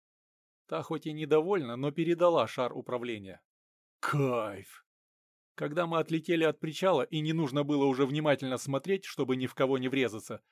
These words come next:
я буквально отдался чувству полета. Это ощущение, когда транспорт под тобой слушается малейшего движения, даже, кажется, мысли, неописуемо. Испытывая восторг, мне захотелось немного поозорничать,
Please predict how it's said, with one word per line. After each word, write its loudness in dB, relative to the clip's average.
я 2
буквально 4
отдался 4
чувству -8
полета. -2
Это -2
ощущение, -4
когда -2
транспорт -4
под -4
тобой 0
слушается -4
малейшего 0
движения, -4
даже, 0
кажется, 2
мысли, -4
неописуемо. -8
Испытывая -2
восторг, -2
мне 0
захотелось 0
немного 2
поозорничать, 2